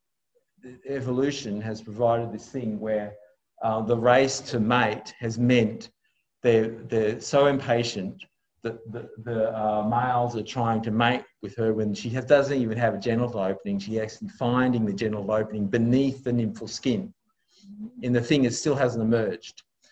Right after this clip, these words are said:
So this is, uh, we don't know of any other examples like this. So it's, um, really, uh, extraordinary sort of evolution.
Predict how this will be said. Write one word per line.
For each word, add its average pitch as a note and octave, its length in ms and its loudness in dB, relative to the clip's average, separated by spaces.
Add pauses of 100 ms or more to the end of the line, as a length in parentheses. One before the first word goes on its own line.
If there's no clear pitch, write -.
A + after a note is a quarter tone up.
(240)
So A#2+ 360 4
this D#3 220 4
is, - 320 0
uh, A#2+ 380 6 (100)
we C#3 80 4
don't C#3 140 6
know B2+ 100 4
of B2 60 2
any C3+ 240 6
other A#2 220 6
examples A2 500 0
like A2+ 300 6
this. - 360 -6 (1040)
So A2+ 460 4
it's, - 340 -4
um, A2 420 4 (280)
really, C3 540 6
uh, G#2 460 8
extraordinary A2+ 920 2
sort G#2+ 220 -2
of G#2+ 60 2
evolution. G2+ 680 -2